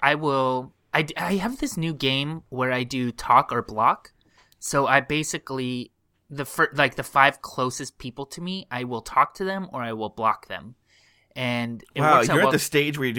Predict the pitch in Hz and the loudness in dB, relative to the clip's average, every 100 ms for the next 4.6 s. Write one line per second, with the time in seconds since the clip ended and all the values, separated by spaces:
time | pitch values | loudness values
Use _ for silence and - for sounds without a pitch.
0 | 131 117 117 117 151 139 113 85 120 _ | -2 -2 -4 -4 -4 -4 -6 -8 -12 _
1 | _ _ 160 170 160 160 190 170 147 139 | _ _ -2 4 8 8 8 4 -2 -2
2 | - _ 147 139 151 139 - - 147 147 | -8 _ -4 -2 0 -2 -4 -4 -4 -2
3 | 147 - 156 139 160 170 175 165 160 147 | -4 -2 -4 0 0 0 -2 -2 -4 -8
4 | 127 127 135 147 156 | -8 0 0 0 -6